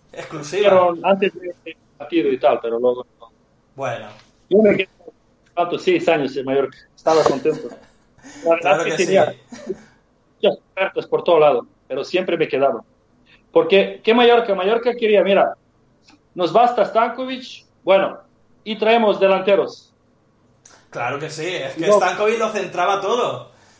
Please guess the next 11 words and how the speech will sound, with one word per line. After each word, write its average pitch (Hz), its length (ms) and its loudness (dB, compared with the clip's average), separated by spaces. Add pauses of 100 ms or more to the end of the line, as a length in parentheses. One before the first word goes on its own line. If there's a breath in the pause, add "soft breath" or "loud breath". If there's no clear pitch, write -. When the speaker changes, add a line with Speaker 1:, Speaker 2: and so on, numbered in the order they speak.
(280 soft breath)
Speaker 2:
No 202 120 2
era 190 260 4
solo 175 260 -2
así, 151 240 -6
éramos 165 480 -2
un 175 120 -8
grupo, 151 300 -6
mira, 151 260 2 (360)
éramos 180 400 2
un 185 140 -4
grupo, 170 440 0